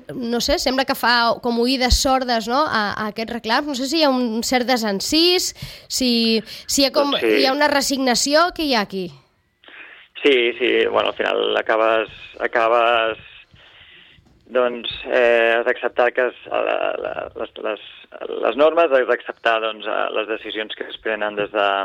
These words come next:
Speaker 2: des de dalt, però, però sí, perquè, doncs, al final inverteixes moltes hores anant a reunions, anant a trobades, eh,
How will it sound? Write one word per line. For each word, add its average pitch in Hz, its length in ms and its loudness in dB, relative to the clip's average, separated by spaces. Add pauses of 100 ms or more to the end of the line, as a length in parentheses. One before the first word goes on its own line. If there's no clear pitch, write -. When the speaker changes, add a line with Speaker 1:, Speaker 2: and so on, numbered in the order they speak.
(280)
Speaker 2:
des 107 160 -4
de 107 120 2
dalt, 151 380 2 (760)
però, 104 640 4
però 104 160 -2
sí, 101 240 -4
perquè, 98 400 -2
doncs, 98 160 -10
al 98 80 -14
final 101 220 -4
inverteixes 101 580 -4 (240)
moltes 117 320 0
hores 123 460 4 (260)
anant 107 300 -4
a - 80 -2
reunions, 123 640 0
anant 104 240 -6
a 104 80 -6
trobades, 110 680 2 (100)
eh, 101 220 -4